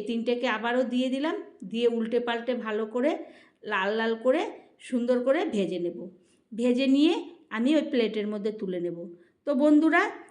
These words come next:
আপনারা এরকম একটা রেসিপি বাড়িতে একদিন হলেও করবেন, আর বাড়ির সকলকে খাওয়াবেন, নিজেও খাবেন, দেখবেন খুবই ভালো লাগবে। তারপরে আমি প্লেটটার মধ্যে তুলে নিলাম, তুলে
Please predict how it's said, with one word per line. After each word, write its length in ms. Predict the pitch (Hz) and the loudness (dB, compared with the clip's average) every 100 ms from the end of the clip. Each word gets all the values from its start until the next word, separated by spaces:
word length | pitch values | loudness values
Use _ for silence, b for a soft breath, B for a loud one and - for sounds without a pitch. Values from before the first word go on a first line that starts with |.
| _ - 214 | _ -6 -6
আপনারা 380 | 226 233 240 254 - - - | -4 0 2 2 -2 -14 0
এরকম 300 | 262 277 285 294 294 | 2 2 2 2 0
একটা 160 | 294 294 | 0 0
রেসিপি 400 | 285 285 302 302 262 | 0 0 -2 0 0
বাড়িতে 280 | 277 285 311 277 | 0 -2 -2 0
একদিন 240 | 233 220 254 | 0 0 0
হলেও 200 | 285 294 294 294 | 4 4 4 2
করবেন, 320 | 302 285 370 - B B B 196 | 2 2 -2 -2 B B B -8
আর 80 | 202 202 | -6 -2
বাড়ির 260 | 202 226 - | -2 -4 -4
সকলকে 400 | 233 247 254 277 285 | -4 -2 -2 -2 -2
খাওয়াবেন, 380 | 285 285 294 330 285 | 2 2 2 2 4
নিজেও 260 | 254 240 269 269 | 4 6 4 2
খাবেন, 280 | 285 294 349 403 B B _ 220 | -2 0 0 -2 B B _ 2
দেখবেন 340 | 240 233 302 381 - - _ | 2 2 0 -2 -6 -16 _
খুবই 220 | - 247 294 254 | -4 0 0 2
ভালো 180 | 262 277 | 2 2
লাগবে। 320 | 285 269 269 392 - - _ - | 0 0 -2 -2 -4 -14 _ -6
তারপরে 400 | 240 226 269 285 285 | -4 -2 0 2 4
আমি 160 | 294 440 - - _ | 2 0 -4 -14 _
প্লেটটার 440 | 247 233 233 262 262 | -2 -2 0 0 2
মধ্যে 220 | 269 269 294 294 | 0 0 0 0
তুলে 200 | 269 277 285 | 0 2 2
নিলাম, 240 | 302 427 466 - b b _ 254 | 2 -2 -4 -14 b b _ -6
তুলে 240 | 254 294 | 2 2